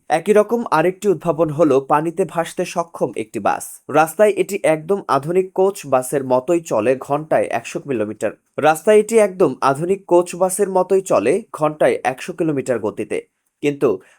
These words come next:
পানির ধারে এলেই আচমকা নেমে পড়ে পানিতে এবং রূপ নেয় বিশাল এক জলযানে। পানিতে চলার গতিও কম নয়, ঘন্টায় চল্লিশ কিলোমিটার। অনেক স্পিডবোটকেও হার মানায় এই আধুনিক বাস। এইরকম উদ্ভাবনের তালিকায় রয়েছে পৃথিবীর প্রথম পানিচালিত সাইকেল।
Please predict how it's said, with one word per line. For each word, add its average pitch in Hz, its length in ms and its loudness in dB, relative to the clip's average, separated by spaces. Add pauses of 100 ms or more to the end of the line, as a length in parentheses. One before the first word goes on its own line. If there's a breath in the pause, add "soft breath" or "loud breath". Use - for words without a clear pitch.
পানির 160 320 0
ধারে 185 220 0
এলেই 151 460 2
আচমকা 160 460 -2
নেমে 143 260 0
পড়ে 151 240 0
পানিতে 113 500 -4
এবং 113 380 -4 (140)
রূপ 151 260 -2
নেয় 120 200 0
বিশাল 135 440 -4
এক 107 240 -2
জলযানে। 110 600 -2 (200)
পানিতে 180 340 2
চলার 202 280 2
গতিও 165 400 2
কম 120 300 0
নয়, 82 160 -4 (180)
ঘন্টায় 139 440 -2
চল্লিশ 175 400 -4
কিলোমিটার। 104 500 -4 (180)
অনেক 196 300 4
স্পিডবোটকেও 190 1000 2
হার 151 300 0
মানায় 160 320 2
এই 110 160 -2 (100)
আধুনিক 131 480 -4
বাস। - 200 -10 (200)
এইরকম 202 460 4
উদ্ভাবনের 202 600 2
তালিকায় 151 380 2
রয়েছে 175 400 0
পৃথিবীর 151 500 -4
প্রথম 196 400 -4
পানিচালিত 120 540 -2
সাইকেল। 95 460 -4